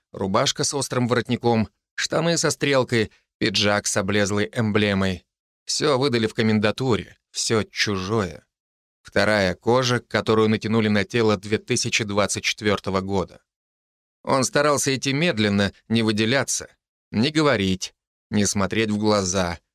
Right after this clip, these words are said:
но это было почти невозможно. На лестничной клетке столкнулся с парнем. «Эй, ты новенький? Из Горького?»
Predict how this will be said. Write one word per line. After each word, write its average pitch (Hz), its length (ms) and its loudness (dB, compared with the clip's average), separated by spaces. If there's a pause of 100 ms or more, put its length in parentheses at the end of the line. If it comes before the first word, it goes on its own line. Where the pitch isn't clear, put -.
(220)
но 101 460 -4 (340)
это 104 280 -2
было 98 280 0
почти - 440 -2
невозможно. 98 800 -4 (800)
На 95 140 -2
лестничной 180 480 0
клетке 175 360 0
столкнулся 131 540 0
с - 80 -4
парнем. 92 520 -4 (760)
«Эй, 139 440 4
ты 156 160 0
новенький? 170 680 0 (180)
Из 143 200 0
Горького?» 127 560 0